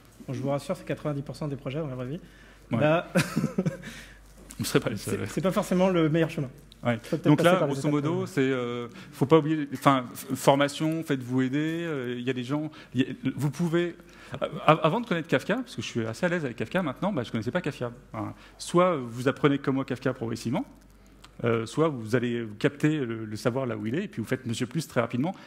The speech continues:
Speaker 2: et vous vous concentrez sur votre vrai métier en fait.
Speaker 1: Ah bah, du haut, Florent.
Speaker 2: La value. La value. Ok, bon, euh,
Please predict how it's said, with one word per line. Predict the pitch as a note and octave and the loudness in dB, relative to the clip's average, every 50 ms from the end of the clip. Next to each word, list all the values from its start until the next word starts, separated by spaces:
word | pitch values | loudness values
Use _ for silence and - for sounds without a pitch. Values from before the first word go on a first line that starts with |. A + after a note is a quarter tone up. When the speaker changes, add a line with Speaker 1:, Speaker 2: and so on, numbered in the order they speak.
| - - | -10 -2
Speaker 2:
et | - A2+ | -2 -2
vous | G#2+ A2+ | -2 -2
vous | A2+ - - | -8 -8 -4
concentrez | - D3 - C#3 C3 - E3 | -4 -2 -2 -2 -2 -2 -4
sur | E3 - A#2 | -4 -2 -2
votre | A#2 A#2 | -4 -2
vrai | G#2 A2 B2+ B2+ | -2 -2 -2 -2
métier | C3+ C3+ - B2 | -2 -4 -6 -6
en | A2 F#2+ | -8 -8
fait. | - - - - - - - - - - - - - - _ _ _ _ _ - - - - - - | -10 -14 -18 -18 -20 -20 -20 -20 -20 -20 -20 -20 -20 -20 _ _ _ _ _ -20 -20 -20 -20 -16 -12
Speaker 1:
Ah | C3+ | -8
bah, | B2+ C3+ | -6 -4
du | C3+ D3 C#3 | -2 -2 -4
haut, | B2+ | -4
Florent. | - - C3 A2+ A2 - - - - - - - _ - - - - | -6 -10 -14 -16 -16 -18 -20 -20 -20 -20 -20 -20 _ -20 -20 -12 -10
Speaker 2:
La | G2+ G#2 | -8 -4
value. | G#2 A2 A2+ B2+ C#3 A#2+ - - - - - | -4 0 2 2 2 0 -4 -10 -20 -20 -12
La | D#3 D#3 | -4 -2
value. | - G3+ A#3+ B3+ G#3+ - - - - - - - - - - - | 0 0 0 -2 -2 -6 -10 -16 -18 -18 -16 -16 -18 -18 0 0
Ok, | C3+ B2+ B2 A2+ - - | 2 2 2 -2 0 2
bon, | B2+ C#3 C#3+ C3+ | 2 4 4 4
euh, | C3 C3+ C3+ C3+ C3 C3 | 0 0 0 -2 -4 -6